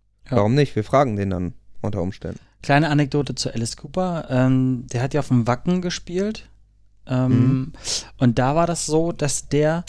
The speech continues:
Speaker 2: Gleichzeitig mit uns übrigens.
Speaker 1: Ja?
Speaker 2: zweitausendsiebzehn.
Speaker 1: Ah, siehste.
Speaker 2: Ich hab,
Speaker 1: Und
Speaker 2: ähm, noch, äh, Teile von der, also beim Aufbau habe ich noch Alice Cooper gehört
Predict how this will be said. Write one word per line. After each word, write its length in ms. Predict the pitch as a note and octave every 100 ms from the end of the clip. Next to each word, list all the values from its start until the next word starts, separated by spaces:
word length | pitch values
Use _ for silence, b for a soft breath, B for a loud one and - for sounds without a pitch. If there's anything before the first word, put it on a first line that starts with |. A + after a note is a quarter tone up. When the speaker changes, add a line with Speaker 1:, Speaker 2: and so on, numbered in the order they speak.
| -
Speaker 2:
Gleichzeitig 500 | C3+ C#3 - C3 A2
mit 200 | A2 G#2
uns 220 | - B2 G#2+
übrigens. 400 | F#2 F#2+ G#2 - _ -
Speaker 1:
Ja? 260 | E3 A3 -
Speaker 2:
zweitausendsiebzehn. 720 | - A2 G#2+ G2+ G2+ - G2+ A#2
Speaker 1:
Ah, 120 | F3
siehste. 360 | B2 C3 - G#2+ B B
Speaker 2:
Ich 80 | -
hab, 120 | C#3
Speaker 1:
Und 160 | D3+ C3+
Speaker 2:
ähm, 280 | B2 B2 B2
noch, 220 | B2+ -
äh, 120 | A#2
Teile 260 | A2+ D3 D3
von 140 | D3
der, 200 | C3 A#2 -
also 260 | A#2 B2 A2+ - - - - - -
beim 180 | A2+ A2+
Aufbau 500 | - D#3 - A2 A2
habe 120 | A#2+
ich 80 | A#2+
noch 80 |
Alice 240 | - A#2 -
Cooper 240 | - C3
gehört 420 | G#2+ A2+ B2+ C3